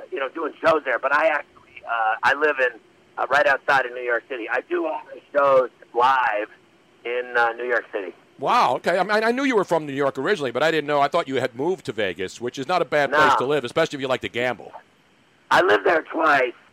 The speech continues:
Speaker 1: and, um, I enjoyed it immensely. And, uh, both times I lived there, I should be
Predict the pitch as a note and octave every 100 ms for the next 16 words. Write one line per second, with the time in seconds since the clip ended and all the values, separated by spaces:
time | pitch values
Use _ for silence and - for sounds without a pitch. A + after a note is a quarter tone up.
0 | _ _ _ - B2+ B2+ B2+ B2 A#2+ A#2
1 | A#2+ - C3+ C#3+ C#3 D#3+ E3+ C#3 B2 A#2+
2 | - B2+ C#3 C#3+ C3+ A#2+ A2+ - _ _
3 | - A#2+ B2 B2 B2 B2+ A#2+ B2 - D3
4 | - E3 D3+ C#3+ C#3 C3 C3+ C3+ - A#2
5 | A2+ A2+ A2+ A#2 - A#2